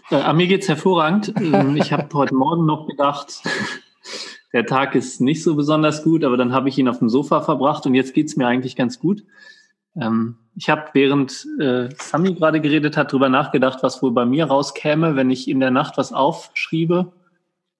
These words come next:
Und dann bin ich zu dem Schluss gekommen, ich würde den Stift nicht finden, geschweige denn das Papier, also nichts. Ähm, hab ich die Frage schon beantwortet? Ja, mir geht's gut.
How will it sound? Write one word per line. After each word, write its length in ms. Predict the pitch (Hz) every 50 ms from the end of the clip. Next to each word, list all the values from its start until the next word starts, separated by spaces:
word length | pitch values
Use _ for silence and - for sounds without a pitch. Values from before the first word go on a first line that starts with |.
| _ _
Und 420 | 143 131 131 123 123 - - -
dann 180 | 139 131 135 131
bin 120 | 131 127
ich 140 | 131 127 -
zu 80 | -
dem 80 | 127 123
Schluss 280 | 123 - 143 143 139 -
gekommen, 340 | 139 131 - 143 131 131
ich 120 | 127 123 127
würde 180 | 131 127 127
den 140 | 120 120 120
Stift 340 | - - - 143 139 143 -
nicht 220 | - 147 143 -
finden, 500 | - - 156 156 160 165 175 175 165 - _ _ _ _
geschweige 420 | - 113 - - 120 117 123 127
denn 180 | 120 120 120 120
das 140 | 120 120 -
Papier, 440 | - 117 120 - - 143 151 156 147
also 360 | 127 113 117 117 113 110 110 - - _ _ _
nichts. 500 | - 123 127 156 160 - - - - - _ _ _ _ _ _ _ _ _ - - - - - - - _ _ _ _ _ _ _ _ _
Ähm, 580 | - 110 110 110 107 107 107 107 107 110 110 - - _ _ _ _ _ _ _ _ _ _ _ _ _ _ _ _ _ _ _ _ _ _ _ _ _ _ _ _ _ _ _ _ _ _ _ _ _ _ _
hab 120 | - 127 123
ich 80 | 120
die 100 | - 147
Frage 300 | 131 - 143 143 165 160
schon 160 | - - 131
beantwortet? 400 | 120 120 120 110 123 120 117 117
Ja, 160 | 127 156 156 147
mir 120 | 151 151
geht's 240 | 143 147 143 147 -
gut. 320 | - 156 147 190 - -